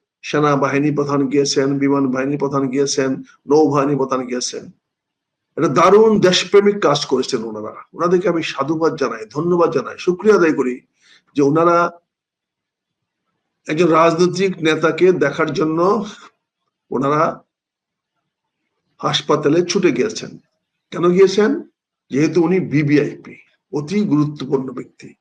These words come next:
অতি গু-, গুরুত্বপূর্ণ ব্যক্তির প্রতি যথাযথ সম্মান দেখানো ওনাদের দায়িত্ব ছিল। সেই দায়িত্বটা ওনারা অত্যন্ত নিষ্ঠার সঙ্গে, সততার সঙ্গে পালন করেছে। এই জন্য সারা দেশবাসী ওনাদের কাছে কৃতজ্ঞ। আমাদের দেশের সশস্ত্র বাহিনী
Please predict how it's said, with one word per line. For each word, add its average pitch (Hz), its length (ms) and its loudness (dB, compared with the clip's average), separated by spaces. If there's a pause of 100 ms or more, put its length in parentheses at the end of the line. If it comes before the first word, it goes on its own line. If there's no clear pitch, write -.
(520)
অতি 156 240 0
গু-, 147 400 0
গুরুত্বপূর্ণ 170 680 0
ব্যক্তির 156 460 0
প্রতি 147 220 0
যথাযথ 151 320 0
সম্মান 156 580 0
দেখানো 165 540 0 (180)
ওনাদের 139 360 0
দায়িত্ব 151 380 -2
ছিল। 180 220 0 (360)
সেই 156 180 -2
দায়িত্বটা 147 540 0
ওনারা 156 220 0
অত্যন্ত 147 420 -2
নিষ্ঠার 175 460 0
সঙ্গে, 175 420 0 (300)
সততার 175 460 0
সঙ্গে 165 400 2 (300)
পালন 151 320 2
করেছে। - 460 -10 (400)
এই 131 60 -8
জন্য 170 220 0
সারা 151 260 0
দেশবাসী 160 580 0
ওনাদের 131 300 -2
কাছে 139 180 -8
কৃতজ্ঞ। 175 500 -2 (320)
আমাদের 147 420 0
দেশের 151 280 -2
সশস্ত্র 160 500 -4
বাহিনী 170 460 -2